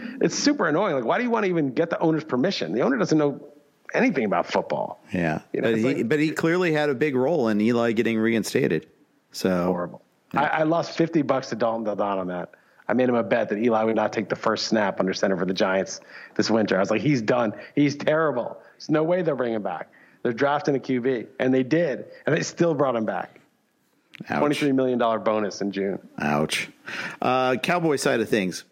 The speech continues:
Speaker 2: Dak was awesome. Uh, Cooper looked great. So much for the heel problem.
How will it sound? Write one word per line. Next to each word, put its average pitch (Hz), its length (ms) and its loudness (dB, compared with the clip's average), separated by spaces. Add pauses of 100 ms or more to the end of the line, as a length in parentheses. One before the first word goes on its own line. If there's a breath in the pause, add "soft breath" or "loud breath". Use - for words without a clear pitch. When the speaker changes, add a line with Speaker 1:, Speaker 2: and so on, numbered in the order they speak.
Speaker 2:
Dak 117 300 2
was 123 140 2
awesome. 117 500 0 (460)
Uh, 85 360 2 (800)
Cooper 135 440 0
looked 127 220 -2
great. 117 600 0
So 117 140 2
much 113 160 2
for - 80 0
the 110 80 2
heel 110 260 2
problem. 113 460 2